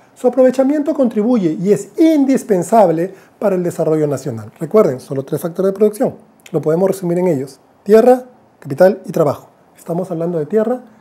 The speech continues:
que son todos los recursos naturales, del suelo y subsuelo. Por tanto,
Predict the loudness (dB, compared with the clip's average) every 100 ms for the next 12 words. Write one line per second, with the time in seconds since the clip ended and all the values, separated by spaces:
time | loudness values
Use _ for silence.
0 | _ -10 -10 -6 -4 -4 -6 -10 -12 -10
1 | -12 -12 -16 -18 _ _ _ _ -14 -12
2 | -6 -4 -4 -6 -18 -20 -20 -20 -20 _
3 | _ _ _ _ _ _ _ _ _ _
4 | _ _ -16 -2 2 2 2 0